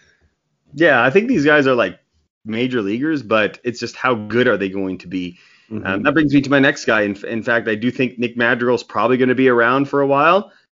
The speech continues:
Speaker 1: Um, but to me, when the speed starts to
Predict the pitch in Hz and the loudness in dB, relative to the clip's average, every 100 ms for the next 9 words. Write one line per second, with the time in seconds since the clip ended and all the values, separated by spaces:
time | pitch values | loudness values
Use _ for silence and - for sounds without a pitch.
0 | - 113 123 127 127 117 131 139 139 - | -10 -2 0 2 0 0 0 0 -2 -2
1 | 147 135 220 214 160 151 151 147 - - | 2 2 2 2 4 2 2 0 -2 -6
2 | 175 170 143 - 156 143 - 147 139 131 | -6 -6 -8 -2 -2 -2 -6 -2 0 0
3 | 120 | -2